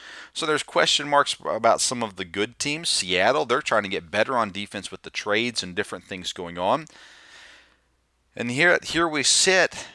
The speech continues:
at mid-season with a lot of question marks. There's some things we don't question, though, and that's some of the bad teams. <laughs> The New York Jets, they have yet to win a game. They are, um, well, they finally covered the spread against Buffalo, but they have been just so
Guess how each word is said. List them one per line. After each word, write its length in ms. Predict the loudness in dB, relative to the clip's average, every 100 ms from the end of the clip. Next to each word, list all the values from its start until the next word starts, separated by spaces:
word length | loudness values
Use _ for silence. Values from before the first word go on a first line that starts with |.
| -16
at 200 | -14 -10
mid-season 800 | 2 4 6 4 4 2 0 0
with 120 | 0 0
a 40 |
lot 220 | 4 4
of 100 | 2
question 400 | 0 0 0 -2
marks. 340 | -2 -2 -2 -4
There's 440 | -2 -2 -2 -4 -6
some 300 | -4 -4 -2
things 240 | -4 -6
we 80 | -8
don't 280 | -2 -2 -2
question, 460 | 0 0 2 -4 -4
though, 220 | -4 -4
and 100 | 0
that's 300 | 0 0 -2
some 200 | -2 -4
of 100 | -4
the 100 | 0
bad 400 | 4 4 2 -4
teams. 440 | -10 -12 -2 0 2 0 0
<laughs> 240 | -16 -4
The 80 | -2
New 100 | 0
York 360 | 2 4 4 2
Jets, 440 | 4 4 4 -4 -6 _ _ _ _ _ _ -20
they 400 | -2 6 10 10 6
have 180 | 0 2
yet 240 | 4 4 2
to 80 |
win 200 | 0 0
a 60 | 0
game. 460 | -2 -4 -4 -10 -18 -20 -20 -20 _ 4
They 280 | 6 6
are, 720 | 6 6 8 8 6 4 2 2
um, 640 | 4 4 0 -6 -14 -14
well, 220 | 2 2
they 160 | 4 0
finally 440 | 2 6 6 6
covered 400 | 0 2 0 0
the 100 | -4
spread 360 | -4 -2 2 2
against 320 | 2 -4 -4
Buffalo, 500 | 0 0 -2 -8 -8
but 200 | -6 0
they 160 | 2 4
have 180 | 2 2
been 200 | 0 2
just 360 | 0 0 -2
so 800 | -2 -2 -2 -2 -2 0 -2 -4